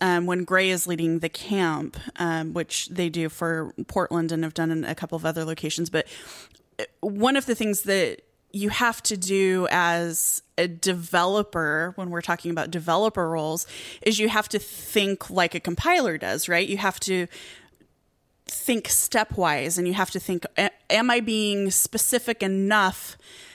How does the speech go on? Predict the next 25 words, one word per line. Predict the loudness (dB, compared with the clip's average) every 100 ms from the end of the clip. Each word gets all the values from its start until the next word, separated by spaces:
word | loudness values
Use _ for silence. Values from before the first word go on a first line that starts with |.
| -10
that | 0 2 4 2 -2 -4 0
the | -2
computer | 0 -2 0 0
will | 2 2
know | 2 2
what | 2
I'm | 0 -2
telling | -2 0 0
it | -2
to | -4 -4
do, | -2 2 4 2
but | 0
not | 0 0 0
so | 2 2 2
specific | 0 -2 -2 -2 0 -2 -2 -12 -14 -18 -20 -6
that | 2 4
I'm, | 4 4 0 -2
you | 0
know, | 0 2
shooting | 2 2
myself | 2 2 -2 0
in |
the | -2
foot | 0 0 2
with, | 0 -4